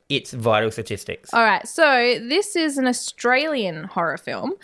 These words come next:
Speaker 2: Um,
Speaker 1: Which I didn't know, and I started, which I was pleasantly surprised.
Speaker 2: Yeah, I like a good Aussie horror.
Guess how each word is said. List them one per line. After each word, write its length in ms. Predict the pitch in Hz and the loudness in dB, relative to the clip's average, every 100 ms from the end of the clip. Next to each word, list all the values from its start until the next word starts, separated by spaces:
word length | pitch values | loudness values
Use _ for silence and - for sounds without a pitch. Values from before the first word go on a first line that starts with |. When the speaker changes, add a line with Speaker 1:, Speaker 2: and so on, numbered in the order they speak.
| - - - | -16 -8 2
Speaker 2:
Um, 200 | 196 190 | 4 4
Speaker 1:
Which 80 | 190 | 4
I 140 | 180 | 2
didn't 280 | 131 139 123 | 0 -4 0
know, 180 | 120 110 | 4 4
and 180 | 104 | 2
I 80 | 110 | 0
started, 260 | 107 117 107 | 0 0 0
which 120 | 113 | 0
I 120 | 123 | 0
was 100 | 117 | 0
pleasantly 560 | - - 202 196 - 117 | -2 -2 0 0 -2 -6
surprised. 400 | 104 - - - 523 | -6 -6 -4 0 2
Speaker 2:
Yeah, 160 | 247 - - | 2 0 -2
I 100 | 311 | 0
like 240 | 403 415 | 0 0
a 80 | 381 | -4
good 160 | 359 277 | -4 -2
Aussie 240 | 247 233 | 0 0
horror. 280 | 208 190 277 | 2 2 0